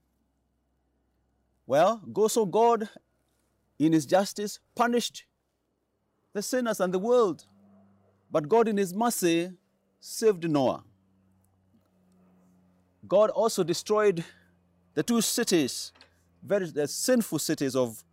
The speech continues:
Sodom and Gomorrah, but spared Lot and his family. So again, justice and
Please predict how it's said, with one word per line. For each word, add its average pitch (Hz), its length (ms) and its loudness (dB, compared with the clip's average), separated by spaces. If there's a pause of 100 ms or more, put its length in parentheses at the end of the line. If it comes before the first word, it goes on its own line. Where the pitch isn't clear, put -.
(160)
Sodom 160 500 2
and 127 200 0
Gomorrah, 127 500 2 (520)
but 190 140 0
spared 214 360 2
Lot 202 260 0
and 143 140 2
his 123 220 -6
family. 92 440 -4 (2000)
So 175 360 0
again, 139 340 0
justice 214 380 -2
and 147 320 -2